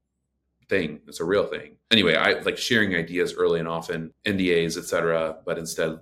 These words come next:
you know, finding trusted friends, the old friend D A, as I call it, or as lots of people call it, you know, friend D A. Uh, so.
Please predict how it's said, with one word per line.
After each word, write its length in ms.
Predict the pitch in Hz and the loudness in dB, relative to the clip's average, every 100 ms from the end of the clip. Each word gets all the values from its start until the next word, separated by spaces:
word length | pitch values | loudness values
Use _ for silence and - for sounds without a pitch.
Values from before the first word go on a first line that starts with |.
| - | -12
you 80 | - | -6
know, 140 | 87 - - | -6 -6 -4
finding 220 | 123 104 | -2 -2
trusted 440 | - - - 82 | -4 -10 -10 -10
friends, 520 | - 82 78 78 82 - | -10 -6 -6 -6 -8 -10
the 180 | 95 | -2
old 160 | 92 90 | 2 2
friend 340 | - 107 92 | 0 -2 0
D 220 | 90 80 76 | -2 -2 -4
A, 180 | 78 - | -6 -10
as 140 | 80 78 | -16 -14
I 60 | |
call 260 | 76 80 80 | -14 -14 -14
it, 140 | 80 _ - _ - | -14 _ -20 _ -6
or 160 | 80 | -2
as 180 | 78 78 - | -2 -4 -8
lots 260 | 82 80 | -4 -4
of 60 | 90 | -2
people 220 | 85 90 | -2 -2
call 180 | 87 85 | 0 -2
it, 100 | 85 | 0
you 80 | 92 | 2
know, 140 | 98 | 2
friend 220 | 110 98 | 2 0
D 100 | 92 | 2
A. 160 | 87 87 - | -2 -4 -6
Uh, 220 | 90 87 | -8 -8
so. 340 | - 90 82 | -6 -6 -6